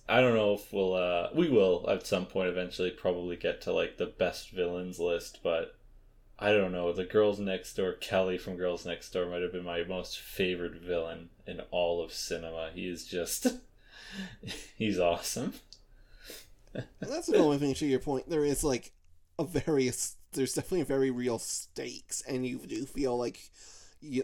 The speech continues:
Speaker 2: that the character could be in danger every time, like, he has to interact with Kelly. So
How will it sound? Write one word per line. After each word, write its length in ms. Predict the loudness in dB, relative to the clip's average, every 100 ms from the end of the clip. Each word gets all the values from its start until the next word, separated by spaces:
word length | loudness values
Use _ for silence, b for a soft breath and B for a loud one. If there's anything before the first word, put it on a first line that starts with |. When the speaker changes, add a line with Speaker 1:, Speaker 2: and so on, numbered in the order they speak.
| 0
Speaker 2:
that 280 | -2 -4 -10 -20 -20 -6
the 100 | -4
character 380 | -2 -2 -2 -4
could 180 | -4 -2
be 140 | -2
in 140 | -4
danger 640 | -4 -4 -2 -4 -4 -4 -6
every 220 | -8 -8 -8
time, 360 | -6 -6 -6
like, 100 | -6
he 100 | -6
has 140 | -6 -6
to 60 |
interact 480 | -8 -6 -6 -6 -8
with 140 | -12 -14
Kelly. 460 | -16 -14 -16 -16 -14
So 340 | -12 -12 -16